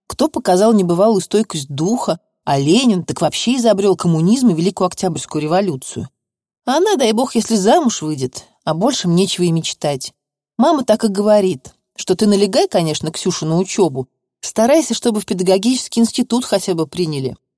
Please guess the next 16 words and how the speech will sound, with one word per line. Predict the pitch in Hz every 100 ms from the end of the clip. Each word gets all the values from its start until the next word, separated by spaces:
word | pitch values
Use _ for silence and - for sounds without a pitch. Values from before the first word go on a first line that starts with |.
| _
А | 214
на | 247
другое | 277 320 294 339 339
даже | 294 294 285
не |
замахивайся. | 285 302 294 240 - 139 131 - 139 _ _ _ -
Блата | 175 262 392 220
у |
нас | 190 165 -
нигде | 156 143 151
нет, | 156 269 311 - _ -
и |
денег | 202 339 349 -
на | 165
взятку | 156 240 -
тоже. | 170 139 147 143